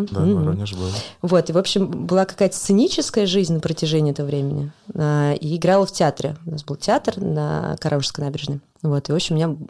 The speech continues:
Speaker 2: захватывала больше театральная, сценическая история, и как-то мне это было близко. На четвёртом курсе я решила, что чё-то, а, я поняла, что я не смеюсь больше.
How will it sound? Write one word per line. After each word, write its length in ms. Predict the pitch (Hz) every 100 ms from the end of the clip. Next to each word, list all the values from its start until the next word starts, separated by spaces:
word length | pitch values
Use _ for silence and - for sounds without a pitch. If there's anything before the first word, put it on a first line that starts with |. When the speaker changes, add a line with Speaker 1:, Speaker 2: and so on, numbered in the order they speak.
| 143
Speaker 2:
захватывала 500 | 139 147 175 170 156
больше 280 | 147 156 -
театральная, 540 | - 147 165 185 170
сценическая 720 | 151 - 156 190 - 170 - 156
история, 600 | - 165 156 147 143 143
и 40 |
как-то 300 | - - -
мне 120 | 147
это 160 | 143 147
было 180 | 143 143
близко. 460 | 143 139 - 147 - - - - - - - -
На 140 | 147 156
четвёртом 360 | - 262 233
курсе 280 | 202 247 180
я 40 | 175
решила, 320 | 180 233 226
что 180 | - 160
чё-то, 600 | - 208 208 190 185 175
а, 400 | 165 160 160 156 151 _ _ _ _ _ _ _ _ _ -
я 160 | 180
поняла, 280 | 180 185 202
что 160 | 214 190
я 120 | 180
не 140 | 180
смеюсь 520 | 175 - 180 180 147 139
больше. 440 | 143 156 -